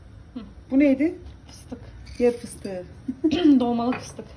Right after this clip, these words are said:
Speaker 2: Şurada şöyle üç tane domates,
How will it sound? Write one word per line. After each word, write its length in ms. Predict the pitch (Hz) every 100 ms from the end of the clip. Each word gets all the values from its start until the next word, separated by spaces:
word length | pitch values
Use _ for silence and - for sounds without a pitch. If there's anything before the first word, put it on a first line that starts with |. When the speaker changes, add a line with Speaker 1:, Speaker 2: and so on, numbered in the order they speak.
| - - - - - - - - - - - - - - - - - -
Speaker 2:
Şurada 380 | 254 220 247 285
şöyle 680 | - 240 220 208 220 269 - - - - - - - - - - - - - -
üç 120 | 254
tane 260 | 247 220 202
domates, 540 | 254 262 262 285 285